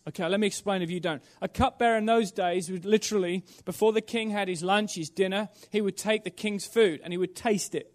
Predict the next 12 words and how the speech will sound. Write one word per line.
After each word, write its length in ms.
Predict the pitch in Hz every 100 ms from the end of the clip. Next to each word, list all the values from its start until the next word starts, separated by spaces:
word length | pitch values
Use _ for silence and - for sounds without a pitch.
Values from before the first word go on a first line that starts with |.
| _ - _
to 80 | -
make 180 | 190 190
sure 260 | - 208 190
that 160 | 175
no 200 | 180 190
one 140 | 202 190
had 160 | 165
poisoned 460 | - 208 202 165 165
the 60 |
king 380 | 160 - 214 131 - _ _ _ -
or 200 | 180 165
the, 200 | 156